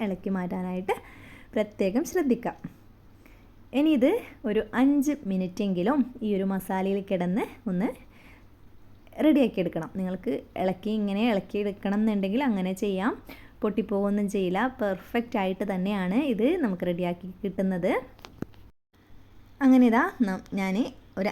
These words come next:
അഞ്ചാറ് മിനിറ്റ് ഇത് മസാലയിൽ കിടന്ന് റെഡിയാക്കി എടുത്തിട്ടുണ്ട്. അപ്പോൾ എല്ലാവരും ഇത് ട്രൈ ചെയ്ത് നോക്കുക. വളരെ അടിപൊളി ടേസ്റ്റുള്ള ഒരു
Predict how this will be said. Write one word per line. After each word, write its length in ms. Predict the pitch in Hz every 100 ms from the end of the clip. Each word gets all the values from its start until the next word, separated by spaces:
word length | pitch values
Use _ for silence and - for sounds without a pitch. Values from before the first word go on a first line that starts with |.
| -
അഞ്ചാറ് 400 | 240 277 277 277 226
മിനിറ്റ് 200 | 190 180
ഇത് 100 | 226 466 - - - - - - - - - - - - 196
മസാലയിൽ 420 | 196 196 190 190 185
കിടന്ന് 320 | 185 180 214 403 - 185
റെഡിയാക്കി 360 | 175 175 170 190
എടുത്തിട്ടുണ്ട്. 600 | 180 - 196 175 170 214 453 - - - - - - - - - - - - 185
അപ്പോൾ 140 | 196 196
എല്ലാവരും 500 | 175 202 214 196 208 262 175
ഇത് 120 | 202 311 247 196
ട്രൈ 140 | 175 175
ചെയ്ത് 180 | 190 202
നോക്കുക. 280 | 202 208 208 202
വളരെ 260 | 185 185 196 - - - - 190
അടിപൊളി 640 | 202 - - 277 262 240 233
ടേസ്റ്റുള്ള 420 | 220 214 214 214
ഒരു 100 | 208